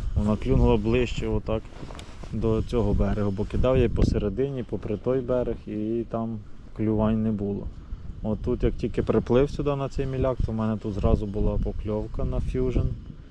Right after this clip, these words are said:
два і п'ять, такий фіолетовий з зеленим. І все, я обкидував, обкидував, міняв кольора і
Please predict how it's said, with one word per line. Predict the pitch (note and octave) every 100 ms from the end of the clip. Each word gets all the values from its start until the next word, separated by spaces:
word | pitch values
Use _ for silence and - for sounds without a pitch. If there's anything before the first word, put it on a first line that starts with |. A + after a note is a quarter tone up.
| - -
два | A2+ G#2+ A#2 A#2+
і |
п'ять, | A2+ B2 A#2+ A2+ -
такий | - A#2+
фіолетовий | - A#2 A2 A2 A2+ A2 A2 A2+
з | G2+
зеленим. | A2 A2 A2 A2 A2+ A2 - - - - - - - -
І | A2+ A#2
все, | - - G2+
я | G2+
обкидував, | A2 A#2 - - C3 A#2 A#2
обкидував, | A2+ - - B2 A#2 A2+
міняв | A2 A2 A2+ A2 -
кольора | G#2 G#2 A2+ A2+
і | G#2 G#2+